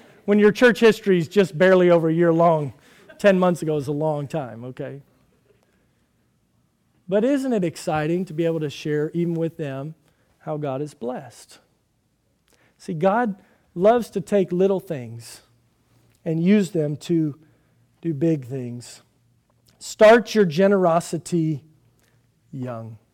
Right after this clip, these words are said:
This little boy gave his lunch.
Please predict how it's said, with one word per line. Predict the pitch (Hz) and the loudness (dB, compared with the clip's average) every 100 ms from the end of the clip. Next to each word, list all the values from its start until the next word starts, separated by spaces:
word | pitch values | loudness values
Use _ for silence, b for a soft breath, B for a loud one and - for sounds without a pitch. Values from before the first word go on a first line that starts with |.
| _ _ _ _ _ _ _ _ _ _ _ _ _ _ _ _ _ _ _ _ _ _ _ _ _ _ _ _ _ _ | _ _ _ _ _ _ _ _ _ _ _ _ _ _ _ _ _ _ _ _ _ _ _ _ _ _ _ _ _ _
This | - 180 - | -2 -2 4
little | 202 190 | 4 6
boy | 180 170 156 | 6 4 2
gave | 151 170 180 180 170 - - _ _ _ _ _ _ _ _ _ _ _ _ _ _ _ _ _ _ _ _ _ _ _ _ _ _ | 2 4 6 6 4 -2 -20 _ _ _ _ _ _ _ _ _ _ _ _ _ _ _ _ _ _ _ _ _ _ _ _ _ _
his | - 156 131 | -10 -8 -6
lunch. | 131 117 127 - - | -8 -10 -14 -20 -20